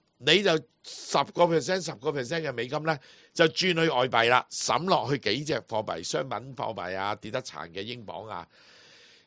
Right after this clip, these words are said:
噉你咪一路避免咗美金爆煲咯。其實嗰條友一路冇講過一樣嘢，就係話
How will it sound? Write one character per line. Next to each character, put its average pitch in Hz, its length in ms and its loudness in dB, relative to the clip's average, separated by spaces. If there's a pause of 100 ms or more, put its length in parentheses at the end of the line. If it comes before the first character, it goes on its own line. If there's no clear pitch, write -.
(120)
噉 226 280 2
你 208 100 4
咪 151 120 0
一 175 100 4
路 156 380 2
避 131 220 2
免 135 220 -10
咗 151 300 0 (180)
美 117 220 -2
金 165 220 -4
爆 135 180 2
煲 127 140 -4 (120)
咯。 135 340 -4 (280)
其 123 140 -8
實 143 100 -6
嗰 220 200 -2
條 147 160 2
友 208 120 0
一 208 60 -2
路 147 80 -4
冇 117 240 -8
講 131 220 -6
過 147 160 -2
一 - 20 -4
樣 131 280 -4
嘢， 90 220 -8
就 98 140 -8
係 - 20 -10
話 82 160 -8